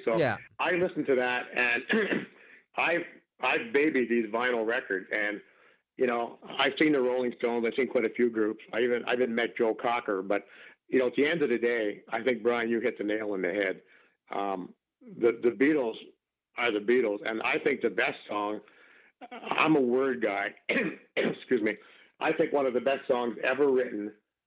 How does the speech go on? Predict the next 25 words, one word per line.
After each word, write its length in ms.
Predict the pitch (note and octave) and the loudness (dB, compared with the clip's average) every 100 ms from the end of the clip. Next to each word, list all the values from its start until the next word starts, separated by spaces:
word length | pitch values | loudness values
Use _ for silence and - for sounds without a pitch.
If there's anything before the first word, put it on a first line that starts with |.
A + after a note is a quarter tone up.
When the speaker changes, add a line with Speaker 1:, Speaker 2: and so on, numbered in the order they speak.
| _ | _
Speaker 1:
and 160 | A2+ A2+ | -2 0
I 100 | A2+ - | 0 0
think 180 | D3 D3 | 0 2
he 80 | B2+ | 2
was 100 | A2+ | 2
a 60 | |
bit 140 | A2+ A#2 | 2 2
of 60 | |
a 60 | G#2+ | 2
clairvoyant, 760 | - - B2 A#2+ A2 G#2 G2+ - | -2 0 2 0 -2 -2 -6 -4
was 140 | G#2 F#2+ - _ _ | -4 -4 -12 _ _
John 280 | A#2+ A2+ A2 | 0 0 0
Lennon's 380 | A#2 A2+ G#2 G2 | 0 -2 -4 -6
Imagine. 560 | G2+ G2+ A2 A2+ C3+ C3 _ _ _ _ _ _ _ _ _ _ _ - | -4 0 0 0 -2 -4 _ _ _ _ _ _ _ _ _ _ _ -6
Speaker 2:
Not, 340 | B2+ D#3+ G#3+ | -2 0 2
Speaker 1:
<clears throat> 60 | G3+ | 2
Speaker 2:
not 260 | D3 F#3+ | 4 2
my 180 | A3 A3 | 0 -2
favorite 420 | F#3+ G3+ G3 F#3+ | 0 -2 -2 -4
by 240 | D#3 E3 D#3 | -2 -2 0
him, 360 | D3 D#3+ F#3 - | 0 -2 -4 -6
n-, 240 | C#3+ C#3 C#3 | -4 -2 -2
nor 300 | - G#3 D3+ | 2 2 4
the 80 | D3 | 0
Beatles. 500 | A#2 G2+ C#4+ G#3 - | -2 -2 0 0 0